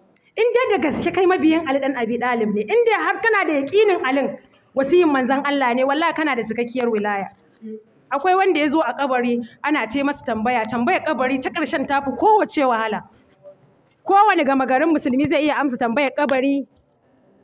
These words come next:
amma tambayar ƙarshe ta fi wahalar da mutane.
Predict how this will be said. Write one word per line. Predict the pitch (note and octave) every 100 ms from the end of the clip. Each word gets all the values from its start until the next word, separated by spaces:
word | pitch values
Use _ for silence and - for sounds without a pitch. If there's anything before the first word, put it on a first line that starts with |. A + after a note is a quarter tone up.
| -
amma | C4+ C#4 F4+ F#4 F#4
tambayar | E4+ A#3+ E4+ F4 E4
ƙarshe | C4 B3 C#4+
ta | D4 D4
fi | D4
wahalar | D4+ B3 D4 D4+ G#3+
da | A#3
mutane. | A#3+ A#3 G3+ F#3+